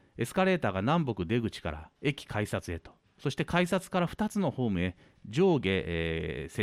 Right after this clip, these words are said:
置されています。まあ、この多摩霊園駅の上り下りのエスカレーターも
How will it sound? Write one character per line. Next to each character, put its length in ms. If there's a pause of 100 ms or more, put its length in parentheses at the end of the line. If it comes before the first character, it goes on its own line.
置 60
さ 80
れ 80
て 80
い 40
ま 80
す。 160 (440)
ま 80
あ、 20
こ 100
の 100
多 120
摩 220
霊 320
園 200
駅 220
の 200 (160)
上 240
り 140
下 220
り 80
の 140
エ 60
ス 120
カ 120
レ 120
ー 60
タ 180
ー 20
も 180